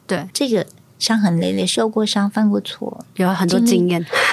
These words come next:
Speaker 2: 对，而且那个经验，我觉得真的就是血泪的教训。
Speaker 1: 是。
Speaker 2: 就是说，为什么我觉得我可以的原因，是因为我觉得我是从泥里面爬起来，
Speaker 1: 是。
Speaker 2: 就是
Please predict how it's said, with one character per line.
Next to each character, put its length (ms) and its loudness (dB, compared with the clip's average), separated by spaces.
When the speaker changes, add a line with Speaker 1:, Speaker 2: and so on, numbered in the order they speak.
Speaker 2:
对， 80 2
而 100 -2
且 120 0
那 120 2
个 100 2
经 220 2
验， 160 2
我 100 4
觉 120 2
得 80 2
真 160 0
的 80 4
就 160 0
是 80 -6
血 380 -2
泪 120 2
的 120 0
教 220 -2
训。 120 4
Speaker 1:
是。 240 -2
Speaker 2:
就 140 -2
是 160 -2
说， 280 -6
为 120 2
什 120 0
么 80 4
我 80 4
觉 140 0
得 100 4
我 200 0
可 280 -2
以 160 4
的 100 -2
原 180 -4
因， 80 -4
是 120 0
因 80 4
为 60 0
我 120 -4
觉 140 -4
得 140 -2
我 120 0
是 120 -2
从 380 0
泥 360 2
里 60 2
面 240 0
爬 320 -8
起 220 -12
来， 20 -16
Speaker 1:
是。 260 -4
Speaker 2:
就 60 -2
是 160 -8